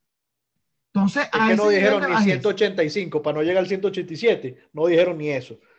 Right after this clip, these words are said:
Speaker 2: O sea, es
Speaker 1: Exactamente.
Speaker 2: <laughs> es a lo que
Speaker 1: E-,
Speaker 2: voy.
Speaker 1: exactamente. Entonces, eso te demuestra la bajeza. Una señora como Carla Angola no se puede llamar periodista, ella es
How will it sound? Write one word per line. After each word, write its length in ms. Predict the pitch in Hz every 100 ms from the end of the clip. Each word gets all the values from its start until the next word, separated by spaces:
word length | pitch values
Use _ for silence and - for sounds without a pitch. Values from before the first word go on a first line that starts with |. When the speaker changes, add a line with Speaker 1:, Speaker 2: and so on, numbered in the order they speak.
| _ _
Speaker 2:
O 20 |
sea, 180 | 156 160
es 100 | 170
Speaker 1:
Exactamente. 760 | 196 175 202 180 185 143 113 -
Speaker 2:
<laughs> 120 | 151
es 80 | 170
a 40 |
lo 140 | 185 170
que 80 |
Speaker 1:
E-, 120 | 151 165
Speaker 2:
voy. 120 | 156
Speaker 1:
exactamente. 840 | 185 - 262 220 180 147 127 127
Entonces, 380 | 147 156 240 247 - _ _ _
eso 280 | - 202 220
te 80 | 233
demuestra 300 | 262 233 247
la 80 | 269
bajeza. 380 | 247 208 208 - _ -
Una 200 | 196 214
señora 280 | 254 269 214
como 220 | 170 165
Carla 220 | 170 202
Angola 360 | 233 285 294 226
no 180 | 208
se 140 | 196 247
puede 220 | 254 254
llamar 260 | 233 208 220
periodista, 460 | 240 208 359 -
ella 120 | 208
es 60 | 269